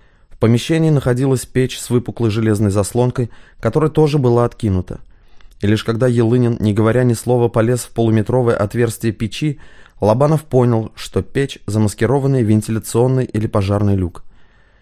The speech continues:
Один за другим по железной лестнице они спустились в бетонный колодец со скобами и продолжили путь вниз. Преодолев метров двадцать, по расчету Лобанова, отдохнули в трехметровом бункере с вентилятором,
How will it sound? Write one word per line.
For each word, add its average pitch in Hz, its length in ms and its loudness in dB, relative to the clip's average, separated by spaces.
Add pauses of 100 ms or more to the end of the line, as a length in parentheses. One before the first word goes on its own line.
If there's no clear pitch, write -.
(220)
Один 113 260 2
за 135 140 0
другим 131 380 2
по 131 100 0
железной 120 460 2
лестнице 120 460 0
они 120 160 2
спустились 127 520 -2
в 110 60 -2
бетонный 117 480 0
колодец 117 480 0
со 127 100 0
скобами 104 560 0 (380)
и 101 80 -2
продолжили 113 560 0
путь 104 260 -6
вниз. 98 360 -2 (760)
Преодолев 123 460 2
метров 131 320 2
двадцать, 120 460 0
по - 140 -2
расчету 107 360 -2
Лобанова, 101 480 2 (260)
отдохнули 98 600 0
в 120 60 -8
трехметровом 101 640 0
бункере 113 360 0
с - 100 -6
вентилятором, 107 640 -2